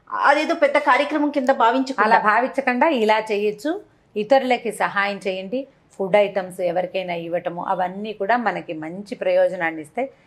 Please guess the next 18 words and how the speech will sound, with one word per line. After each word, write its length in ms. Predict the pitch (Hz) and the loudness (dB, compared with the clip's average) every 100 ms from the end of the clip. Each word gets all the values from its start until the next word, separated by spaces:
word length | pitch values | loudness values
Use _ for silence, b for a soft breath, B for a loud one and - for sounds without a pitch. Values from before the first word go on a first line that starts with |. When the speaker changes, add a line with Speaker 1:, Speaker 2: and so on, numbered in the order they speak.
| b - | b -8
Speaker 2:
ఈ 140 | 247 | -4
కాలంలో 500 | 254 233 208 214 262 | 2 2 2 2 2
ఒంటికి 440 | 277 233 233 240 226 | 2 0 -2 -2 0
వెచ్చదనాన్ని 720 | 202 202 254 240 226 214 196 | 0 0 0 0 0 -2 -4
ఇచ్చేటువంటి 480 | - 208 196 202 180 | -4 -4 -2 -6 -4
బట్టలు 400 | 170 160 208 202 | -4 0 0 2
లాంటివి 380 | 185 180 170 | 0 -2 -4
ఇవ్వటం 280 | 165 156 160 | -4 -4 -6
కూడా 200 | 160 214 - b b _ | -4 -6 -8 b b _
మంచి 360 | 165 165 185 - | -6 -6 -6 -8
ప్రయోజనాన్ని 720 | 180 185 180 170 175 160 151 | 0 4 4 2 -2 -4 -6
ఇస్తుంది. 380 | 147 - 185 240 | -14 -14 -10 -4
దానివల్ల 420 | 190 175 165 185 | -4 -2 0 0
ఏంటంటే 320 | 196 180 214 | -2 -4 -2
వాళ్ళు 320 | 220 180 170 | 2 2 2
ఒకళ్ళు 280 | 175 170 175 | -2 -2 -4
సంతోషంగా 680 | 175 151 151 226 - 214 196 | -4 -10 -6 -8 -6 -4 -4
ఉంటారు. 320 | 170 151 156 | -4 -8 -8